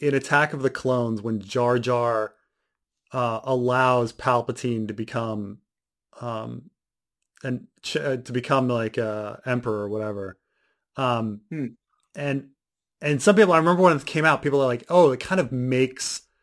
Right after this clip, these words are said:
Speaker 1: the Jar Jar character better, 'cause now I understand that he had to be a goofball in the first movie to, to end up being the one that does something so horribly dark and fuck up. Um,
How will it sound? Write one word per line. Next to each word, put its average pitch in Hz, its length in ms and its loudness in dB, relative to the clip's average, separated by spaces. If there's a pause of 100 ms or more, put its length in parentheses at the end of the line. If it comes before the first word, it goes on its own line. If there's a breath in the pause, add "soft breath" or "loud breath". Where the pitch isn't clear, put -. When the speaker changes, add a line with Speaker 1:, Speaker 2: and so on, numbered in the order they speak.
(280)
Speaker 1:
the 127 80 -4
Jar 123 360 0
Jar 117 200 -4
character 107 800 -8 (360)
better, 113 560 2
'cause 117 220 -6
now 147 280 4
I 156 120 2
understand 135 500 -2
that 113 100 -4
he 113 60 -8
had 135 260 0
to 127 60 -2
be 120 100 -2
a 110 40 -2
goofball 113 920 -4 (520)
in 131 100 -6
the 117 80 -4
first 147 380 4
movie 113 280 -2
to, 123 160 -2
to - 440 -6
end 147 160 2
up - 160 -2
being 135 280 2
the 120 60 0
one 117 320 -2
that 113 120 -6
does 113 180 -4
something 117 380 -6
so 110 680 -2
horribly 110 560 -4
dark 113 420 -4
and 104 100 -10
fuck - 320 -6
up. 110 340 -6 (680)
Um, 131 420 0